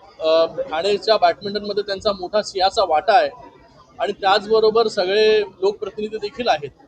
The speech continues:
आमच्या या खासदार क्रीडा संग्राममध्ये शहरामधील विविध स्पोर्ट्स असोसिएशन यांचा मेजरली सहभाग असतो. त्या स्पोर्ट्स असोसिएशनचा देखील मी धन्यवाद व्यक्त करतो.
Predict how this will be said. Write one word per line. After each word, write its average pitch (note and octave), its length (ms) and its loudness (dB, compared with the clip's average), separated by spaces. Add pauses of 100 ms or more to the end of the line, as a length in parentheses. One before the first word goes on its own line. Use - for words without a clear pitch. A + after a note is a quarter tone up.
(500)
आमच्या F#3 320 2
या A#3+ 120 8
खासदार G#3+ 400 0
क्रीडा G#3+ 280 -2
संग्राममध्ये G#3+ 760 0 (880)
शहरामधील A3+ 640 4
विविध G#3 360 -2 (340)
स्पोर्ट्स C4 400 4
असोसिएशन A3+ 600 -2 (400)
यांचा G3 300 0
मेजरली A3+ 500 2
सहभाग G3+ 440 6
असतो. E3+ 340 -2 (560)
त्या A3+ 100 6
स्पोर्ट्स A#3 360 4
असोसिएशनचा A#3 640 0
देखील A3+ 280 -4
मी A#3 120 -4
धन्यवाद G3+ 440 2
व्यक्त A3+ 260 -2
करतो. A#3 460 -2